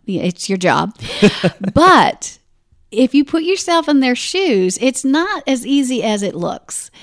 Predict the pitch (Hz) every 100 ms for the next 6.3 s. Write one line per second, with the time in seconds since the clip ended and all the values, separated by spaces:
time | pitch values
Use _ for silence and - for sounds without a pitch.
0 | - - - 208 196 196 208 - 214 220
1 | 226 226 262 254 226 214 202 _ 196 208
2 | _ - 190 - - - - - 190 -
3 | 220 190 185 175 165 185 175 175 160 160
4 | _ _ _ - 180 175 160 170 185 -
5 | - - 123 87 107 _ _ _ _ -
6 | 190 190 190